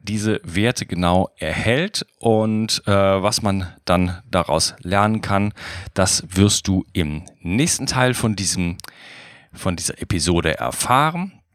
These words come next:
Ich werde dir dann noch, äh, weiter erklären, ja, was eigentlich der, der ganz große Gewinn von dem Journal ist. Das haben wir nämlich noch nicht drüber gesprochen. Äh, es gibt nämlich jenseits von dem, äh, was man da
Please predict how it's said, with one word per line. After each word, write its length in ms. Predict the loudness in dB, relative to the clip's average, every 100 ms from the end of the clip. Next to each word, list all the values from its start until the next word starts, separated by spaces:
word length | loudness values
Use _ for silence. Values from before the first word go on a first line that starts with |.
| _ -16 -10 -8 -4
Ich 240 | -2 0 2
werde 240 | 2 2
dir 160 | 2 4
dann 360 | 2 2 -4 -4
noch, 340 | -4 -2 -4 -6
äh, 280 | -4 -2 -2
weiter 280 | -2 -4 -6
erklären, 600 | -8 -2 2 2 2 -2 -10 -20 -2
ja, 180 | 0 0 -2
was 440 | 0 0 0 -2
eigentlich 400 | -2 0 -2 -4 0
der, 260 | 2 2 0
der 220 | -2 -2
ganz 420 | 0 0 2 -2
große 440 | 0 2 2 0
Gewinn 340 | -4 -4 -2 -4
von 180 | -6 -8
dem 120 | -8
Journal 420 | -8 -8 -10 -4
ist. 240 | -2 -2
Das 220 | -4 -8 -12
haben 220 | -12 -10 -8
wir 80 |
nämlich 240 | -8 -8 -10
noch 140 | -10
nicht 220 | -10 -10
drüber 320 | -4 -4 -4 -6
gesprochen. 800 | -6 -6 -6 -2 -2 -2 -8 -10 -16 -14 -14 -14 -14 -18 -20 -4
Äh, 320 | -2 0 -2
es 160 | -4 -8
gibt 180 | -4
nämlich 420 | -2 -2 -4 -8 0
jenseits 840 | 2 2 2 2 2 0 -2 -2 -4
von 580 | 0 2 2 0 -2 -8
dem, 500 | -2 2 2 2 -2 -2
äh, 60 | 0
was 440 | 2 2 0 0
man 180 | 0 0
da 360 | 0 0 -2